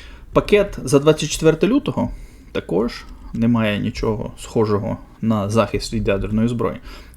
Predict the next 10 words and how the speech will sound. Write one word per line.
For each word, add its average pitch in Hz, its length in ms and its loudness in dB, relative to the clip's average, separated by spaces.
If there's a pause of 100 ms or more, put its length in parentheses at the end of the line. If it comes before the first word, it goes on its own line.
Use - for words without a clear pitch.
(120)
Пакет 135 360 4
за 135 100 2
двадцяте 135 440 4
січня 135 480 2
двадцять 107 320 0
третього 107 360 -2
року. - 300 -6 (240)
Також 208 340 2
немає 117 320 0
нічого. - 420 -6